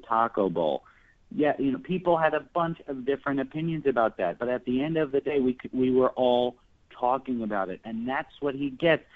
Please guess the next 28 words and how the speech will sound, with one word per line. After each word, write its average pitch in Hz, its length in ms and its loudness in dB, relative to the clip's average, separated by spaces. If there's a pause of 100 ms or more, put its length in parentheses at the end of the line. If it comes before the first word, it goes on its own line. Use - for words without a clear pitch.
(200)
That's 147 240 -2
why 151 140 0
his 147 140 -2 (100)
campaign 147 520 -4 (360)
was, 135 140 -2 (100)
was, 131 340 0 (100)
was 127 260 0 (140)
outspent, - 520 -4
whatever 139 420 0
it 139 60 0
was, 135 160 0 (160)
fifty 156 320 -2
to 143 160 -2
one 135 360 2
by 120 340 4 (140)
Jeb 131 320 0
Bush, 139 280 -2 (400)
and 131 120 -4
he 143 200 0
crushed 165 560 0 (100)
Jeb 123 240 -2
Bush 120 240 -2 (160)
into 135 300 -4
the 117 100 -4
ground 135 460 -2 (320)
because 131 400 -2
Jeb 127 260 -2
Bush's 139 340 -2